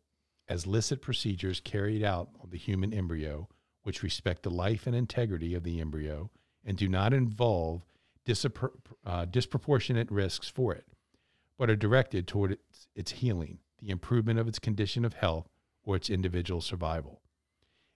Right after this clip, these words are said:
It is immoral to produce human embryos intended for exploit-, exploitation as disposable biological material. Certain attempts to influence chromosomic or genetic inheritance are not therapeutic,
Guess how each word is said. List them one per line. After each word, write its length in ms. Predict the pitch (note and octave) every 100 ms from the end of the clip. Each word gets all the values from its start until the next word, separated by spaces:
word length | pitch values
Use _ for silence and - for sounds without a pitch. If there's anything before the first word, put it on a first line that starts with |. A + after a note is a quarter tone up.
| -
It 120 | G#2
is 120 | F#2+
immoral 440 | F#2 F2+ A2+ C#3
to 160 | C#3 -
produce 420 | - C3 B2 A2+
human 300 | B2+ A#2+ B2+
embryos 640 | B2 A2 F#2+ D#2+ D#2 D#2 -
intended 580 | G2+ F2 - B2+ D3+ C#3
for 240 | - G2+ G2+
exploit-, 380 | G2 - A#2+ - _ -
exploitation 840 | G2+ - G2+ E2+ D#3+ C#3+ E2 E2 - _ _ -
as 140 | F#2
disposable 640 | - - A2 G#2 G2 A#2 A#2
biological 680 | G2+ F#2+ F2+ F2 E2+ -
material. 640 | D#2 D#2+ - C3 F2+ - - _ _ _ _ _ _ _ _ _ _ _ _ _ _
Certain 320 | - C#3+ E3
attempts 380 | D#3+ - A2+ A2+
to 140 | - A2
influence 680 | A2+ - A2+ G#2 G#2+ - - _ _ _
chromosomic 760 | G2 A2+ C#3 - G2+ G2 G2
or 100 | F#2+
genetic 480 | F#2 F#2+ F#2+ F#2+ G#2+
inheritance 560 | A2 F2+ F#2+ E2 F2 -
are 140 | -
not 360 | F2 F2+ A2 -
therapeutic, 680 | A2+ G#2+ - G#2 F2+ -